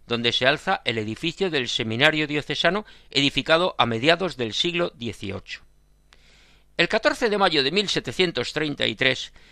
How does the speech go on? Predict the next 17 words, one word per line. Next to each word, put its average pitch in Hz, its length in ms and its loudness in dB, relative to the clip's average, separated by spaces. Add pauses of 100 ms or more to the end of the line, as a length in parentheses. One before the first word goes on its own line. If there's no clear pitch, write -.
(120)
Jesucristo 233 680 0
reveló 151 340 2
su - 180 -4
corazón 139 520 0
al 113 180 0
padre 151 320 2
Hoyos 139 400 -2
en 120 160 -2
Valladolid. 98 540 -6 (680)
Las 151 160 6
representaciones 170 840 2
del 185 180 0
corazón 175 420 0
de 170 140 -2
Cristo 226 480 -4 (220)
se - 200 0
limitaban 185 640 4